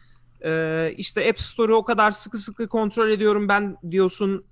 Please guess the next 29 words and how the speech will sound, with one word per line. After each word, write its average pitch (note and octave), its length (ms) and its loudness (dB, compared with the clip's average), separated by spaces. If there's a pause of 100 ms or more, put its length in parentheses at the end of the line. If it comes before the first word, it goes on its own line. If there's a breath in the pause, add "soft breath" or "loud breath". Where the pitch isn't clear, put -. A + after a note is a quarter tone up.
e, E3+ 360 0
işte F3 220 -6
ona F#3 180 0
göre F#3 420 0
fiyat F#3+ 300 0
kesiyorsun, F3 560 -2
yüzde, E3+ 480 -2 (440 soft breath)
e, D#3+ 220 0
otuz E3+ 560 -4
kendine F3 380 -2 (300)
pay F3+ 200 2
ayırıyorsun D3 460 -2
falan C#3+ 280 -6
filan. B3 280 -2 (580 soft breath)
Ee, D#3+ 240 -4
niye? A3+ 240 2
İşte G#3+ 220 -4
efendim G#3+ 400 0
ben G#3 200 4
güvenliyim, G3 540 2
benim, F#3 260 2
e, - 40 -10
e, E3+ 280 -6
uygulamalarım F3 600 2
bilmem E3+ 260 0
neden E3 240 -2
güven-, D3 380 -4
güvenli C#3+ 360 -4
ama A3+ 280 0